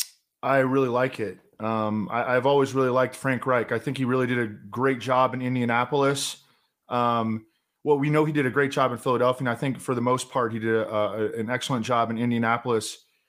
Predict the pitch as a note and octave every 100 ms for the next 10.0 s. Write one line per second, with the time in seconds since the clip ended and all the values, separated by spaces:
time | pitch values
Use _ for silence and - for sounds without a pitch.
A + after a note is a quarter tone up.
0 | _ - C#3+ D3 C#3 B2 C3+ C3 A#2+ A#2+
1 | C3 A#2+ A2+ C3 C3+ A#2 - B2 - _
2 | - - B2+ A2 A2 C3+ B2+ B2+ C3 B2+
3 | B2 - C3 C3+ A2+ C#3 C3 C3 _ _
4 | - C3 B2+ B2+ - C3 B2 - B2+ A#2+
5 | G2 C3+ A#2+ A#2+ A#2+ A#2 A#2+ A#2 A2+ C#3
6 | C#3 C3+ C3+ - _ - - C3+ B2 A2+
7 | B2 B2+ A2+ G#2+ A#2 A2+ D3+ C#3 D3+ C#3
8 | B2 A2 C3+ - C#3 A#2+ B2+ B2 B2 A2
9 | C#3 B2 A#2+ A2+ - C3 C3+ C3+ B2+ B2+